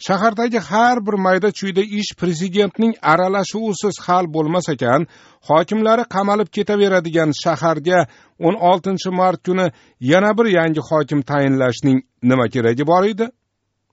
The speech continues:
Islom Abdug'aniyevich o'n oltinchi mart kungi nutqida o'zining shu kungacha bo'lgan faoliyati yakunlarini ham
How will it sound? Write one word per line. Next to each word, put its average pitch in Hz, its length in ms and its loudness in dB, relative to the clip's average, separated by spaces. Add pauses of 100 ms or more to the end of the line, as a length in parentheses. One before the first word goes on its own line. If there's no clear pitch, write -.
(140)
Islom 247 260 2
Abdug'aniyevich 226 640 0
o'n 208 120 0
oltinchi 208 480 0
mart 190 260 0
kungi 190 260 -2
nutqida 185 400 -2
o'zining 180 420 0
shu - 240 -4
kungacha 202 440 0
bo'lgan 165 400 0
faoliyati 151 640 2
yakunlarini 156 800 2
ham 240 220 2